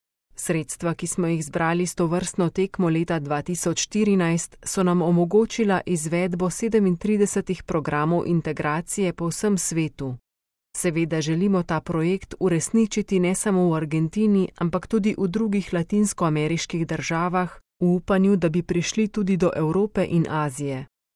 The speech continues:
Mislimo, da se bomo v prihodnjih petih letih razširili tudi v Evropi. Nastali smo trinajstega avgusta dva tisoč trinajst in eno od izkušenj živimo tudi že v Aziji, v Arabskih Emiratih s petimi muslimani,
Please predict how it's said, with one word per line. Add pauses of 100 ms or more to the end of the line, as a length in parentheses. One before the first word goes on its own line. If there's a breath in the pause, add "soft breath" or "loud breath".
(240)
Mislimo,
da
se
bomo
v
prihodnjih
petih
letih
razširili
tudi
v
Evropi. (560)
Nastali
smo
trinajstega
avgusta
dva
tisoč
trinajst
in
eno
od
izkušenj
živimo
tudi
že
v
Aziji, (300)
v
Arabskih
Emiratih
s
petimi
muslimani,